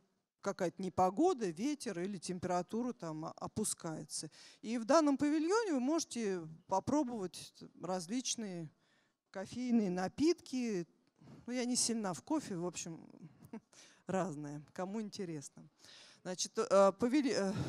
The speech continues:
диплом две тысячи шестнадцатого года, ювелирный салон. То есть у нас, э, работают в различных, как бы, стилистических решениях на дипломе. Э, значит, это Ирина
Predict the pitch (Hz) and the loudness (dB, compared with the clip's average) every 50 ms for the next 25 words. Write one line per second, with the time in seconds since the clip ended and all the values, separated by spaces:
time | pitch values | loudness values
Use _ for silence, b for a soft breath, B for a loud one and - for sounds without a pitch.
0 | B B - 175 180 294 - 302 330 349 294 226 180 151 - 175 196 220 247 - | B B -2 0 0 2 4 6 6 6 4 2 -2 -6 -8 -6 -6 -6 -4 -4
1 | 285 226 - - - 233 220 - - 262 240 208 180 - - - - 196 202 208 | -4 -2 -2 -2 -2 -4 -4 -2 0 2 2 2 2 0 -4 -4 -2 -2 -2 0
2 | 208 247 226 190 165 170 185 185 190 262 233 262 269 233 240 185 165 165 185 180 | 0 0 0 0 0 0 0 0 2 2 2 2 2 2 0 -2 -4 -6 -6 -6
3 | 165 - - 220 214 220 262 349 403 440 480 466 B B B B B B B - | -4 0 2 2 2 2 2 2 2 0 0 -4 B B B B B B B -6
4 | 233 226 - - - 233 233 226 208 196 180 - - - 175 165 165 165 165 165 | -4 -4 -2 -2 -2 0 2 4 4 4 4 2 0 2 4 4 4 4 4 2
5 | 165 165 160 147 135 139 B B B - - _ _ _ - 180 202 226 220 226 | 2 0 -2 -4 -8 -12 B B B -20 -20 _ _ _ -4 -2 0 0 0 0
6 | 269 233 - - 190 175 - 180 196 214 208 240 208 202 277 240 - - - 202 | 0 -2 0 -2 -2 -2 0 2 4 4 4 2 2 0 0 2 2 0 0 0
7 | 175 - - - b b b b b b b b b b b b b b b b | -2 -2 -4 -8 b b b b b b b b b b b b b b b b
8 | _ _ _ - - _ _ _ _ _ _ _ _ _ _ _ _ _ _ - | _ _ _ -20 -20 _ _ _ _ _ _ _ _ _ _ _ _ _ _ -20
9 | - _ _ - - - 285 160 160 190 180 - - 247 247 262 277 - - 277 | -20 _ _ -8 -6 -6 -4 -4 -2 -2 -2 -2 -2 0 2 2 4 4 4 4
10 | 220 - - - - 196 - - 226 240 233 - - - 370 440 440 427 415 381 | 6 6 4 4 2 -2 -6 -4 -4 -2 0 0 2 2 2 0 0 0 -2 -4
11 | - - 320 330 339 277 254 320 320 - 294 302 311 285 269 269 254 226 214 190 | -2 -2 -2 0 0 0 -2 -4 -4 -2 -2 0 0 0 0 0 -2 -4 -4 -4
12 | - 196 196 202 175 175 202 208 208 190 - - - 202 - - - - 202 226 | -4 -4 -4 -4 -4 -4 -4 -4 -4 -4 -4 -6 -6 -8 -8 -8 -8 -6 -6 -4
13 | 240 262 269 277 294 262 247 208 196 185 180 - | -2 0 0 0 0 0 0 0 -2 -4 -4 -6